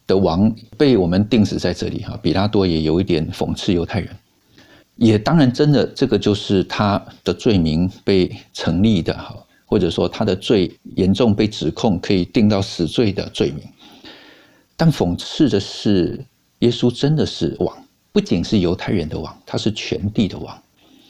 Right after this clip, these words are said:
那这就变成是一个审判，对不对？你们明知他是王，你现在把他钉死，那这个罪状就成了这些人的罪状。这是兵丁，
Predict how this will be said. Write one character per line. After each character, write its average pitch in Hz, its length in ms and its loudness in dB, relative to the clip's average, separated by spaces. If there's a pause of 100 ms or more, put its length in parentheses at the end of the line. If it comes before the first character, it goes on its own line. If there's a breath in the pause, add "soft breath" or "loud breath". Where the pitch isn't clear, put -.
(460 soft breath)
那 113 140 2
这 156 160 2
就 151 160 2
变 131 240 2
成 92 240 0
是 98 240 0
一 107 100 2
个 95 380 -2 (380)
审 - 360 -4
判， - 460 -4
对 98 80 0
不 87 60 -2
对？ 85 180 -4 (220)
你 127 100 6
们 165 100 6
明 165 240 6
知 180 280 2
他 - 180 -4
是 - 160 0
王， 80 340 0
你 90 120 0
现 120 180 0
在 117 80 2
把 104 140 -6
他 92 60 -4
钉 92 200 -4
死， - 200 -12 (460 soft breath)
那 107 140 2
这 147 240 2
个 - 260 -4 (320 soft breath)
罪 139 220 4
状 - 420 -2
就 107 200 2
成 - 440 0
了 107 300 0 (580 soft breath)
这 113 120 2
些 101 220 2
人 82 220 0
的 90 120 -2
罪 - 180 0
状。 - 220 -6 (2500 loud breath)
这 160 120 2
是 131 280 2
兵 127 260 6
丁， 117 260 6